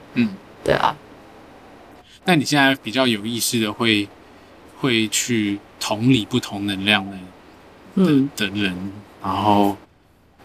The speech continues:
Speaker 1: 同时间也调整自己去成为那个别人会想要相处的那个人。
Speaker 2: 对。我觉得这也是前阵子遇到的一个拉扯，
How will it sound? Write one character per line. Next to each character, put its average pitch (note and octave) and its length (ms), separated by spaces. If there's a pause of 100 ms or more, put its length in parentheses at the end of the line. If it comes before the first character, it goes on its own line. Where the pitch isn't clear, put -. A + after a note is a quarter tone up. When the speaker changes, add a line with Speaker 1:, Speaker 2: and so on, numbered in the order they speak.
(160)
Speaker 1:
同 A2 160
时 A#2 120
间 A#2+ 260
也 G#2+ 200
调 - 260
整 G#2+ 300
自 - 120
己 G#2 240
去 G2 540
成 G2+ 260
为 G#2 120
那 A2 240
个 G2+ 160 (200)
别 - 80 (100)
人 G2 120 (960)
会 C#3 100
想 F#2+ 200
要 G2 120
相 G#2+ 300
处 - 160 (120)
的 - 60 (100)
那 - 60
个 - 200
人。 - 80 (600)
Speaker 2:
对。 D3+ 220 (1300)
我 D#3 100
觉 D#3 180
得 D#3 360 (520)
这 A#3 160
也 E3+ 160
是 F3+ 220
前 E3+ 300
阵 G3 180
子 E3+ 100
遇 E3 140
到 D#3+ 160
的 C#3 100
一 C#3+ 60
个 C3+ 120
拉 C3+ 220
扯， - 220